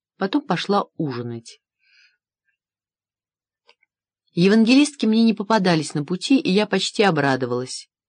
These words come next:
Когда стемнело, я пошла искупаться. Из-за непрекращающегося ветра отдыхающие купались в райских бассейнах. На море не было ни души,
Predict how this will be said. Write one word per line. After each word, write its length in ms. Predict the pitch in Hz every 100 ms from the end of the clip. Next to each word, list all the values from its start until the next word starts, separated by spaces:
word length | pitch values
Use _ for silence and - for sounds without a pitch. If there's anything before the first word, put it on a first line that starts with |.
| _ _ _ _ _ _ -
Когда 320 | 170 156 165
стемнело, 500 | - 185 214 294 233
я 140 | 180
пошла 320 | 165 143 208
искупаться. 880 | 196 - 143 135 127 - - 135 135 _ _ _ _ _ _ _ _ _ _ _ -
Из-за 300 | 180 170 190
непрекращающегося 1200 | 190 185 190 196 - 214 196 175 - 156 156 165
ветра 560 | 190 247 202 139 139 _ - _ _ -
отдыхающие 840 | 180 196 - 277 254 226 - 202
купались 680 | - 170 208 208 196 - -
в 100 | 156
райских 480 | 156 175 175 - 165
бассейнах. 880 | 151 160 - - 120 113 117 - - _ _ _ _ _ -
На 220 | 147 143
море 260 | 196 277 220
не 160 | 214
было 200 | 196 196
ни 160 | 185 185
души, 540 | 180 - - 151 135